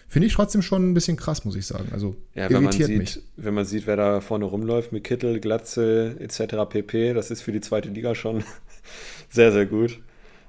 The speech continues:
Speaker 2: Ähm,
Speaker 1: Definitiv.
Speaker 2: wundert mich auch ein bisschen, ja.
Speaker 1: Ja. Schauen wir mal.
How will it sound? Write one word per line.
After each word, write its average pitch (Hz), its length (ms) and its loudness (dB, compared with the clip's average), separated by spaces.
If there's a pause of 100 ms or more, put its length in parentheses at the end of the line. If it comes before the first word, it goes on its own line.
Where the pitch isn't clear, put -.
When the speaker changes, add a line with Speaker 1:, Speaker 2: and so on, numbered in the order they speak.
(160)
Speaker 2:
Ähm, 107 240 0
Speaker 1:
Definitiv. 120 580 6
Speaker 2:
wundert 107 240 0
mich 113 160 -4
auch 104 100 0
ein 98 80 -8
bisschen, 101 300 -8
ja. 101 140 -6 (680)
Speaker 1:
Ja. 117 240 -6 (760)
Schauen 156 220 4
wir 143 80 4
mal. 101 180 4